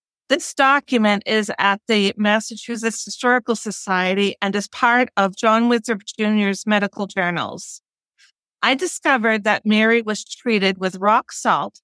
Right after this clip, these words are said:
iron ore, and saltpeter. Mary's condition was extremely painful and too graphic to detail here. However, his treatment with at least these three medicines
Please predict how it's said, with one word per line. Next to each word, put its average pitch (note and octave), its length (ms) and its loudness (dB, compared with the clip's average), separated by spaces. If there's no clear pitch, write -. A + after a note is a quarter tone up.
iron A#3+ 360 2
ore, G3+ 520 0
and G3+ 180 0
saltpeter. F3+ 880 -2
Mary's A#3 400 4
condition A#3 600 2
was G3+ 180 -4
extremely A3 640 0
painful A3+ 760 0
and G#3+ 500 2
too C#4 240 -4
graphic A3 540 -2
to G#3+ 100 -14
detail G#3+ 600 -2
here. F#3+ 580 -2
However, B3+ 600 2
his C4+ 340 0
treatment F#3 920 -2
with G#3 200 -2
at G#3 200 2
least A#3+ 520 -2
these B3 300 -2
three A#3+ 240 2
medicines A3 840 0